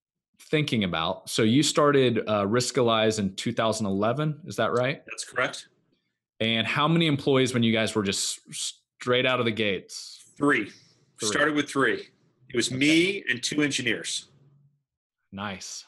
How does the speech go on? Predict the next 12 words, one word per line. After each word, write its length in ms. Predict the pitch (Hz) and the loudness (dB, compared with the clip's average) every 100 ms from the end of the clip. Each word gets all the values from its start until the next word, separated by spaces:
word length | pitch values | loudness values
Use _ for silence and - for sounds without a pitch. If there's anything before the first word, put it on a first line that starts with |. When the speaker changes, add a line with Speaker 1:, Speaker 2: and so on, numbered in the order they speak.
| _ | _
Speaker 2:
Yep. 300 | 123 139 - - _ _ - | -4 -4 -6 -16 _ _ -6
Speaker 1:
Sounds 300 | 131 135 135 | -2 0 0
like 160 | 127 | 0
an 60 | 117 | -2
amazing 480 | 113 123 120 113 95 | 0 0 0 -4 -4
time. 420 | 110 98 90 95 _ - | -2 -2 -6 -12 _ -4
Speaker 2:
It 120 | 170 180 | 0 4
was 280 | 240 - | 4 4
an 60 | 185 | 2
amazing 360 | 143 131 127 117 | 2 0 -2 -4
time. 300 | 131 107 107 | -2 -2 -2
And, 220 | 131 131 | -2 -2